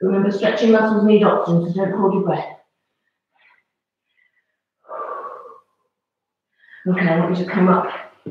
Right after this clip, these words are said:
into a V. Left foot, sole of the foot on the inside of that right leg. Sit up out of your pelvis.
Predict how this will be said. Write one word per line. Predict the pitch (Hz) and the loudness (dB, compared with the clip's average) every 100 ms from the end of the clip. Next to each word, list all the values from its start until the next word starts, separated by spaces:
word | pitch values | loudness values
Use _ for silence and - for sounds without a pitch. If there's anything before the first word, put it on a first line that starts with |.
| - - | -16 -12
into | 196 190 180 | -8 -2 0
a | 175 | 0
V. | 180 190 147 151 151 - - _ _ _ _ _ - | 4 4 4 0 -6 -16 -20 _ _ _ _ _ -2
Left | 196 214 214 - - - | 0 2 0 -8 -12 -2
foot, | - - - - | -2 -2 -8 -4
sole | 185 190 214 | 0 0 -2
of | 226 | -6
the | 185 | -8
foot | 175 | -8
on | 165 170 | -4 -4
the | 165 | -2
inside | 190 202 202 214 196 190 | 0 0 0 -2 -2 -2
of | 190 | -4
that | 175 180 | -4 -4
right | 170 - | -6 -6
leg. | 156 156 | -10 -12
Sit | - - 214 | -14 -10 -4
up | 196 165 180 | -2 -2 -2
out | 170 156 | -4 -4
of | 170 | -6
your | 170 | -6
pelvis. | 165 151 143 160 _ | -6 -8 -8 -12 _